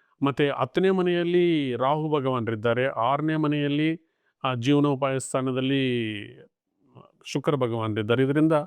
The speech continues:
ಒಳ್ಳೆ ಇನ್‌ಕ್ರಿಮೆಂಟ್ ಸಿಗದೆ ಇರತಕ್ಕಂಥದ್ದು, ಎನ್‌ಕರೇಜ್‌ಮೆಂಟ್ ಇಲ್ಲದೆ ಇರತಕ್ಕಂಥದ್ದು, ಪ್ರಮೋಷನ್ ಇಲ್ಲದೆ ಇರತಕ್ಕಂಥದ್ದು. ಇದರಿಂದ ಸ್ವಲ್ಪ ಎಫರ್ಟ್ಸ್ ಇಟ್ಟು ನೀವು ಆಫೀಸ್ ಎನ್ವಿರಾನ್ಮೆಂಟನ್ನು, ಆ, ಚೇಂಜ್ ಮಾಡ್ಕೋಬೇಕು.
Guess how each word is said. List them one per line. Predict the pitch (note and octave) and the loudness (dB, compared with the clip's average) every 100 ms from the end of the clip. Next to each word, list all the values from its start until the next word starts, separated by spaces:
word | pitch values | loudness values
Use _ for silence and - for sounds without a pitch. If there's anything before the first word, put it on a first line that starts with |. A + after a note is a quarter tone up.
| - _ _ - | -8 _ _ 0
ಒಳ್ಳೆ | C3 C3 | 2 2
ಇನ್‌ಕ್ರಿಮೆಂಟ್ | B2+ B2+ B2+ B2+ | 0 0 2 2
ಸಿಗದೆ | - A2+ A#2 | -2 -2 0
ಇರತಕ್ಕಂಥದ್ದು, | A2+ G#2 A2 A2 A2 A2+ A2 A2+ | 0 -2 -4 -2 -2 -2 -2 0
ಎನ್‌ಕರೇಜ್‌ಮೆಂಟ್ | A#2 A#2 D3 C#3 C#3 A#2+ | 0 2 2 2 0 2
ಇಲ್ಲದೆ | A#2+ A2+ | 0 2
ಇರತಕ್ಕಂಥದ್ದು, | A2+ A2 A2+ - G#2+ G#2+ A2+ | 0 0 -6 -4 -6 -4 -6
ಪ್ರಮೋಷನ್ | A2 A2+ C#3 D#3 D3 | -2 2 2 2 2
ಇಲ್ಲದೆ | C3 A#2+ A2+ | 2 2 0
ಇರತಕ್ಕಂಥದ್ದು. | G#2+ - A2 G#2 A2 G#2 G#2+ A#2 _ _ _ _ _ _ _ _ | -2 -6 -6 -6 -4 -6 -4 -6 _ _ _ _ _ _ _ _
ಇದರಿಂದ | F#3 G#3+ A3+ | 4 4 4
ಸ್ವಲ್ಪ | F#3 E3+ G#3+ B3 A3+ | 2 2 -2 4 4
ಎಫರ್ಟ್ಸ್ | F3 - B3 - | 4 2 0 2
ಇಟ್ಟು | F#3+ - G3 | -2 4 4
ನೀವು | D#3+ D#3+ D#3 | 6 4 2
ಆಫೀಸ್ | C3+ C3 C#3+ D3 | 0 0 0 2
ಎನ್ವಿರಾನ್ಮೆಂಟನ್ನು, | C#3 C3 B2+ B2 A#2+ A#2+ A#2 A#2 A#2+ B2 - _ _ _ | 4 4 4 2 2 2 0 2 2 0 -6 _ _ _
ಆ, | A#2 G#2+ G2+ D3 G3 _ | 0 0 0 -4 -18 _
ಚೇಂಜ್ | C#3 C3+ B2+ | 0 2 2
ಮಾಡ್ಕೋಬೇಕು. | G#2+ G#2 - G#2 F#2+ - E3 | 0 0 -2 -2 -2 0 -2